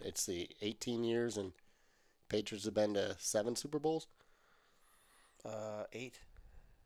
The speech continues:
Speaker 1: Eight Super Bowls in eighteen years. Nobody does that.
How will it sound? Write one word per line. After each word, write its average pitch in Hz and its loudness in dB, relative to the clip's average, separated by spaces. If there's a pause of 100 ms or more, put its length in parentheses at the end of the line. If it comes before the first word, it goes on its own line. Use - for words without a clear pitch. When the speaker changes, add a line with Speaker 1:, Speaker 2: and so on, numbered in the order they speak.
(300)
Speaker 1:
Eight 127 4
Super 104 -2
Bowls 87 -4 (120)
in 98 -4
eighteen 104 2
years. - -2 (640)
Nobody 113 6
does 104 6
that. 90 -4